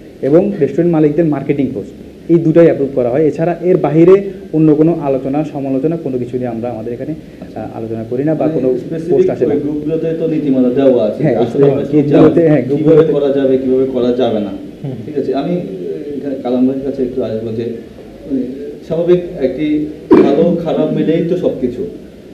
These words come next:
Speaker 2: যে কোনো কিছুরই কিন্তু যখন আপনি একটা নীতিমালা নির্ধারণ করেন, তখন কিন্তু এই নীতিমালাগুলোকে প্রয়োগ করার জন্য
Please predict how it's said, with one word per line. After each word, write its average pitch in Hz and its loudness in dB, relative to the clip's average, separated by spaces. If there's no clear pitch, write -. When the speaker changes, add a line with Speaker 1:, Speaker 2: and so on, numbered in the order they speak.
Speaker 2:
যে 147 -4
কোনো 175 0
কিছুরই 185 4
কিন্তু 180 4
যখন 147 -2
আপনি 135 -2
একটা 139 0
নীতিমালা 147 0
নির্ধারণ 139 4
করেন, 117 -2
তখন 175 -2
কিন্তু 175 -4
এই 170 0
নীতিমালাগুলোকে 156 -2
প্রয়োগ 170 6
করার 151 4
জন্য 117 0